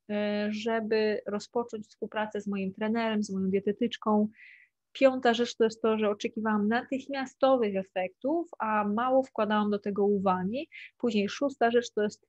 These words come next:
trenowałam, ale nie dbałam o dietę. I siódma to moje relacje czy moją firmę stawiałam wyżej niż moje zdrowie i moje ciało. Więc to są te, te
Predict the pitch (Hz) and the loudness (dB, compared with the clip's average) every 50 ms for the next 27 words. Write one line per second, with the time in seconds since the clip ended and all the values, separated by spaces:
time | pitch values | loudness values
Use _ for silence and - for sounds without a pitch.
0 | _ _ - 247 247 247 240 226 214 208 214 233 247 254 240 240 226 214 214 208 | _ _ -2 -2 0 0 0 0 0 0 0 0 0 0 0 -2 -4 -4 -4 -2
1 | 208 208 196 196 190 208 208 202 202 185 208 196 190 190 208 233 247 254 254 - | -2 -2 -2 -2 -2 0 0 0 -2 -4 -4 -4 -4 -2 0 2 2 2 0 -2
2 | 240 233 - - 208 202 - - - 269 269 262 254 247 247 254 262 262 - - | -2 -2 -2 -2 -6 -8 -8 -6 -4 -2 -2 -2 -2 -4 -4 -4 -4 -6 -10 -18
3 | - _ _ _ _ _ - 220 214 214 214 214 214 208 214 208 208 220 - - | -20 _ _ _ _ _ -2 0 2 2 2 2 2 2 2 2 0 0 -4 -8
4 | _ _ _ _ _ _ _ _ _ _ _ _ _ _ _ _ _ _ _ _ | _ _ _ _ _ _ _ _ _ _ _ _ _ _ _ _ _ _ _ _
5 | _ _ _ _ _ _ _ _ _ _ _ _ _ _ - 214 220 226 226 220 | _ _ _ _ _ _ _ _ _ _ _ _ _ _ -2 0 2 4 4 4
6 | 220 214 220 214 214 214 208 190 196 - - - 202 190 208 233 262 285 302 302 | 4 2 0 0 0 0 0 0 -4 -6 -8 -6 -4 -4 -2 -4 -4 -6 -8 -12
7 | - - 233 214 214 196 - 196 202 214 214 220 214 208 214 214 - - 233 226 | -6 -4 -2 0 0 -2 -2 -2 0 0 2 2 2 2 0 -2 -4 -4 -2 -2
8 | 208 202 208 226 277 302 - - - 220 226 226 214 208 208 208 202 - 262 277 | 0 0 0 0 -2 -4 -6 -8 -6 -4 -2 -2 0 0 0 -2 0 0 0 0
9 | 269 269 254 247 240 226 220 214 208 208 208 208 208 196 208 208 208 202 196 202 | 2 0 -2 -2 -4 -4 -4 -4 -2 -2 -2 -2 -2 -4 -4 -4 -4 -4 -4 -4
10 | 196 196 196 196 196 95 196 - - 196 196 - - - - _ _ _ - - | -4 -4 -4 -4 -4 -6 -6 -6 -8 -8 -6 -6 -6 -8 -10 _ _ _ -20 -20
11 | _ _ - 220 214 214 - - 269 269 - 240 233 - 220 214 208 208 208 220 | _ _ -4 -4 -4 -2 0 0 0 0 0 -2 0 2 4 4 4 4 4 4
12 | 202 202 | 2 2